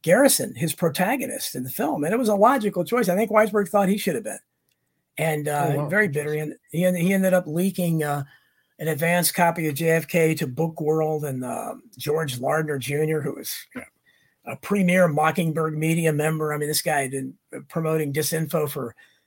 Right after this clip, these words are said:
Speaker 1: decades in the Post, and Weisberg should have despised that guy, but he was mysteriously friends with him. And, uh, so I don't know.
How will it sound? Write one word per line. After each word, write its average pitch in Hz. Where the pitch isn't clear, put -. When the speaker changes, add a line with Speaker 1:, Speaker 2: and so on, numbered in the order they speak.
Speaker 1:
decades 180
in 156
the 139
Post, 151
and 135
Weisberg 165
should 147
have 127
despised 185
that 139
guy, 151
but 160
he 156
was 156
mysteriously 175
friends 220
with 107
him. -
And, 143
uh, 139
so 160
I 202
don't 160
know. -